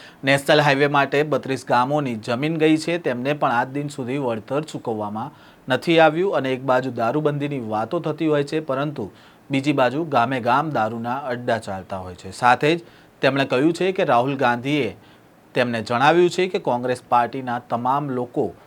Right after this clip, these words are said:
ચૈતર વસાવાને સમર્થન આપશે. જો કે રાહુલ ગાંધીની ન્યાય યાત્રા દરમિયાન સ્વર્ગસ્થ અહેમદ પટેલના દીકરી મુમતાઝ પટેલ અને ફૈઝલ પટેલનું નિવેદન હજી સુધી સામે નથી આવ્યું,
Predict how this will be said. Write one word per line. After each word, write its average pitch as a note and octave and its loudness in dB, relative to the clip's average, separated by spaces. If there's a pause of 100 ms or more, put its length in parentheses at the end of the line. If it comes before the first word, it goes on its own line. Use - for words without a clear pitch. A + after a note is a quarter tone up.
(380)
ચૈતર C#3 2
વસાવાને A2 -2 (200)
સમર્થન A2+ -2
આપશે. F2+ -16 (400)
જો C#3+ 2
કે E3+ 4
રાહુલ D3 6
ગાંધીની C3 0
ન્યાય B2+ -4
યાત્રા C3 2 (840)
દરમિયાન D#3 6
સ્વર્ગસ્થ C3 0
અહેમદ A#2+ -2 (120)
પટેલના B2 2 (600)
દીકરી D#3+ 4
મુમતાઝ C3+ 2
પટેલ C3+ 0
અને B2+ -2
ફૈઝલ B2 -2
પટેલનું C3 -2
નિવેદન C#3 2
હજી A#2+ -2
સુધી A#2+ -6
સામે A2 -4 (140)
નથી B2+ -8
આવ્યું, F2+ -10